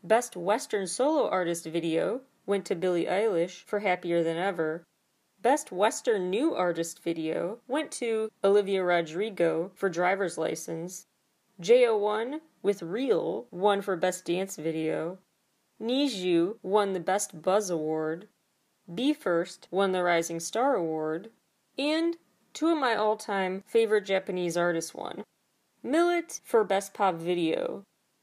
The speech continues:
for Ordinary Days. And Sky High with truly one of the best songs of the year, To the First, which won for Best Hip Hop Video.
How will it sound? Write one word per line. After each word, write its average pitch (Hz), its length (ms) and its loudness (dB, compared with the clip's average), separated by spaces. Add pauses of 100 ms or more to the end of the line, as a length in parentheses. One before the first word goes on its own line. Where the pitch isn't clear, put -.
(140)
for 185 80 -2
Ordinary 170 600 0
Days. - 500 -8 (400)
And 185 180 0
Sky 180 300 2
High 190 560 0 (140)
with 247 160 0
truly 349 240 0
one 247 120 2
of 202 60 -2
the 190 60 -2
best 180 240 -2
songs 180 280 -2
of 160 120 -2
the 160 80 -4
year, 165 420 0 (400)
To 240 200 -4
the 190 140 2
First, - 540 -10 (160)
which 214 180 -4
won 254 200 2
for 214 160 -2
Best 233 300 0
Hip 190 280 -4
Hop 175 300 -2
Video. 165 560 -6